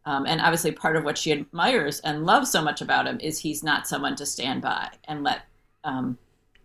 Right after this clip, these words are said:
and in the, you know, she's, he's not someone just to be like,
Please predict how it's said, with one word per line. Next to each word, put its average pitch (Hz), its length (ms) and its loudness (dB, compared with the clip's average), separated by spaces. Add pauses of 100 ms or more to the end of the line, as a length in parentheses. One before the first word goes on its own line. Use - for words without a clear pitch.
(1300)
and 160 140 -2
in 156 100 2
the, 147 220 -4
you 170 100 -2
know, 123 120 -6 (580)
she's, - 400 -2
he's 165 360 -2
not 156 240 2
someone 151 280 0
just 151 160 -4
to 147 40 -6
be 143 120 0
like, 143 180 0